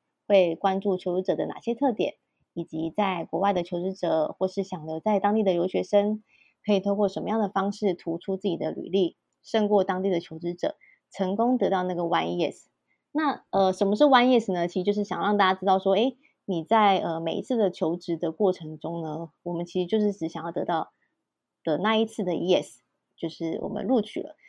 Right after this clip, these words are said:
所以呢，其实这个 one yes 的这个故事呢，大家也可以到 Lydia 她的 Awaken Career 里面的 website 去看一下，她有一个 one yes 的自己的个人的经历分享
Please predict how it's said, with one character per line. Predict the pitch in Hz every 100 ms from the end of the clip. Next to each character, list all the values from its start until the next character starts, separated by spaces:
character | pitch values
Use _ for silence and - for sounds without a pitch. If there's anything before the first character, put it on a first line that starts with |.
| _
所 | _ -
以 | 240
呢， | 208 180
其 | 180 214
实 | 240 262 -
这 | -
个 | 240
one | 202 196
yes | 233 208 180
的 | 165 165
这 | 202
个 | 190 170
故 | - 175
事 | 175 - 208
呢， | 170 160 160 -
大 | 196
家 |
也 | 175
可 | - 185
以 | 151
到 | - 170 - -
Lydia | 196 220 208 170
她 | 160 175
的 | 165
Awaken | 170 156 170 175 196 196
Career | - 165 185 165
里 |
面 | 175 180 170 _ - _ _ _
的 | - 160 -
website | 190 196 - 190 - - _ _
去 | - 208 185
看 | - 214 165
一 |
下， | 180 165
她 | -
有 | 190
一 | 160
个 | 170
one | 170 180 190
yes | 202 180 165
的 | 165 165 _ -
自 |
己 | 214 147
的 | 143
个 | - 269
人 | 185 151
的 | -
经 | 160 - 185 190
历 | 190 175
分 | 170 165
享 | 175